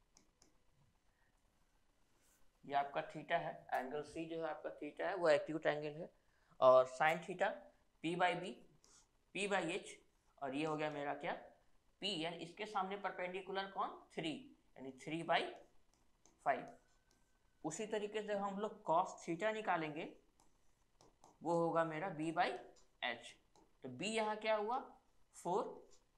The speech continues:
इसके सामने ये किस पे, अ, angle बना हुआ है? मैंने बताया अभी कि base और perpendicular हमेशा angle के respect में देखा जाता है। हम यहाँ पे बिल्कुल स्ट्रिक्टली मान के नहीं चलेंगे कि ये परपेंडिकुलर है, ये base है, ये hypotenuse है।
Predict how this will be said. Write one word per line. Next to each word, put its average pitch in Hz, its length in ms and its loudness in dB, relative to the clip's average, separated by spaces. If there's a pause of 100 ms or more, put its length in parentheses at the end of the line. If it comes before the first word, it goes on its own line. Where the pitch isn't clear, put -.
(140)
इसके 160 260 -8
सामने 185 420 -4
ये 196 100 -2
किस 208 260 -6
पे, 220 360 -10 (440)
अ, 151 100 0
angle 170 380 0
बना 180 240 2
हुआ 202 260 -2
है? 208 280 -8 (500)
मैंने 156 160 -2
बताया 180 480 4
अभी 233 220 -4
कि 180 460 -12
base 180 480 2
और 175 440 0
perpendicular 160 880 0
हमेशा 147 520 -4
angle 160 240 -2
के 180 160 -6
respect 165 440 0
में 147 120 -6
देखा 123 240 0
जाता 120 320 -4
है। - 140 -20 (720)
हम 156 160 6
यहाँ 165 200 8
पे 185 180 10
बिल्कुल 170 360 8
स्ट्रिक्टली 190 560 6
मान 180 300 8
के 202 120 2
नहीं 196 160 4
चलेंगे 180 360 6
कि 175 120 0
ये 175 140 6
परपेंडिकुलर 160 760 6
है, 160 200 8
ये 160 80 8
base 156 340 4
है, 160 60 4
ये 156 80 6
hypotenuse 135 760 2
है। - 80 -20